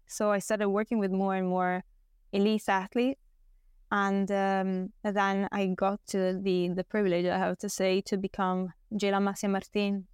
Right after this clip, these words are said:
mental coach, 'cause she's definitely the flagship of my athlete. It, it's impossible to say anything different. And, um, so the idea is to put the athlete in the best men-, m-, mindset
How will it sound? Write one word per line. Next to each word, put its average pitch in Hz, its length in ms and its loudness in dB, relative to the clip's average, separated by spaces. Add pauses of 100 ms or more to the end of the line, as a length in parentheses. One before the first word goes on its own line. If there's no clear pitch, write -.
mental 196 320 -2
coach, - 500 -2 (260)
'cause 202 160 -6
she's 190 280 -2
definitely 196 500 0
the 180 280 0
flagship - 580 -2 (440)
of 196 160 -4
my 190 420 0
athlete. 233 500 -2 (640)
It, 214 220 0 (260)
it's 233 180 -4
impossible 240 520 0
to 214 100 -2
say 208 320 0
anything 208 640 -2
different. 220 500 -2 (720)
And, 214 300 2
um, 214 460 2 (240)
so 220 140 0
the 214 160 2
idea 214 500 2
is 202 340 0
to - 200 -12
put 196 180 -4
the 196 100 4
athlete 190 380 0
in 190 140 2
the 180 80 2
best 190 480 -2
men-, 202 340 2 (380)
m-, 185 580 -2
mindset 226 420 2